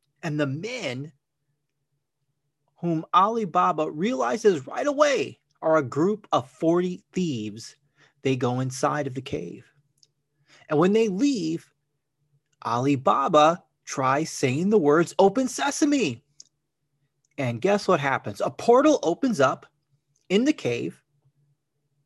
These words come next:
and Ali Baba walks inside of this cave and finds it full of carpets and silks and coins. And he figures out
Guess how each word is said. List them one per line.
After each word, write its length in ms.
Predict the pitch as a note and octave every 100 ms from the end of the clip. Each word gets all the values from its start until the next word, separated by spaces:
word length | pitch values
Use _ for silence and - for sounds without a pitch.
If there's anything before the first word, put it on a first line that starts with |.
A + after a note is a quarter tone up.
| _
and 160 | B2 B2+ -
Ali 320 | E3 G#3 A3+
Baba 320 | D3+ C#3+ C#3
walks 540 | C3+ A#2+ G#3 A3+ -
inside 500 | A3 G3+ - A3 A#3+
of 80 | G#3
this 160 | C#3+ C3+
cave 320 | - C3 C3
and 140 | C3
finds 340 | C3 G3 G3+ E3
it 100 | F3+
full 680 | - - C#4+ A#3+ E3 A3+ -
of 240 | - _
carpets 720 | - - B3+ A3 - - -
and 180 | C3 C3
silks 800 | C3 - D4+ C4+ - - - -
and 200 | B2+ C3
coins. 920 | - - C#4 B3+ F3 B2+ A#2 - - _ _ _ _ _ _ _ _ _ _ _ _ _ _ _ _ _ -
And 100 | F3
he 80 | D3+
figures 440 | C3+ C4 C4+ C#4 G3+
out 340 | D3+ D3 -